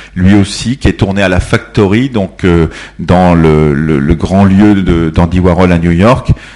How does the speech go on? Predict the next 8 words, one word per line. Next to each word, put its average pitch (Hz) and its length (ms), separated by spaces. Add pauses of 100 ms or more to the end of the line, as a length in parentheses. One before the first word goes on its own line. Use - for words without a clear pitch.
(140)
Euh, 80 460 (120)
et, 90 500
euh, 76 200
David 90 320
Bowie 98 300
va 117 260
rencontrer 95 680 (380)
euh, 80 400